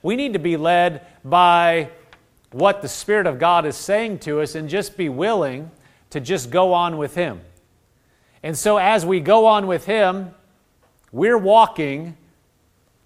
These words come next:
down this path more fully to what He's called us to do.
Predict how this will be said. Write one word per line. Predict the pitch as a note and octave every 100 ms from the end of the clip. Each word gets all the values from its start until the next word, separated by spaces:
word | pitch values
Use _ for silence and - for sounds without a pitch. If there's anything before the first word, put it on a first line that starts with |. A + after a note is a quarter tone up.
| _ _ -
down | C#3 F3+ G#3 F#3+
this | F#3+ -
path | - F#3 C3+ A#2+ B2+ - _ _ _ _ _ _ -
more | D3+ G3+
fully | F3 - A3+ A3+ E3+ D3+
to | D3+
what | D#3 D#3+
He's | D3
called | - D3+ D3
us | C3 -
to | B2+
do. | G#2+ F2